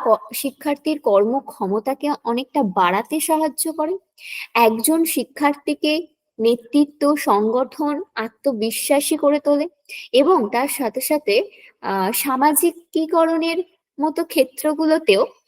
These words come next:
বেশ গুরুত্বপূর্ণ জীবন দক্ষতা তৈরি করতে কিন্তু সহায়তা করে।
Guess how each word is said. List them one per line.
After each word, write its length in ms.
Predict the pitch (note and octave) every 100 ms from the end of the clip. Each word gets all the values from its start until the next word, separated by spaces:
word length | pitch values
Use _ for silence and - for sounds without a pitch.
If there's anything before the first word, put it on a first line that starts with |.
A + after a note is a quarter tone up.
| _ _ _ _ _ _ _ G#3+
বেশ 300 | E4 E4 C#4+
গুরুত্বপূর্ণ 720 | C#4 C#4+ C#4+ D4+ C#4+ C#4+ D4 B4+ - _ _ _ _ G#3+
জীবন 400 | A3 C4+ D#4 C#4+
দক্ষতা 460 | C4+ C#4 - C#4
তৈরি 280 | C4 A3 G#3
করতে 360 | G#3+ G#3 - A3
কিন্তু 340 | G3+ G#3 F4+
সহায়তা 460 | - G#3+ F#3 F3 F3+
করে। 220 | -